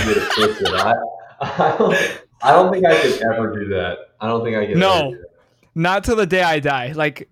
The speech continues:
Speaker 2: even, oh, dude, I, I could get into stories about coffee, but coffee is, like, an essential.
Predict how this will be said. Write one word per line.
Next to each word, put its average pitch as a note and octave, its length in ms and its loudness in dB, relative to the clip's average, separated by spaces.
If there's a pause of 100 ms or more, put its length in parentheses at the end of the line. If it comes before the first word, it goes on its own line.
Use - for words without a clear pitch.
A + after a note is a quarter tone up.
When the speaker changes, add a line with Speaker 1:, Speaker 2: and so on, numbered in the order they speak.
Speaker 2:
even, F#3+ 520 -4
oh, C3 260 0
dude, C3+ 400 -4
I, C#3+ 240 -4 (140)
I E3 160 -2
could E3+ 160 -4
get D3+ 100 0
into C#3 160 -2
stories D3 380 -2
about C#3 180 0
coffee, C#3 300 -2
but B2+ 240 -8
coffee E3+ 320 0
is, E3+ 80 -2
like, D#3 180 -2
an C3 180 -4
essential. B2 600 -4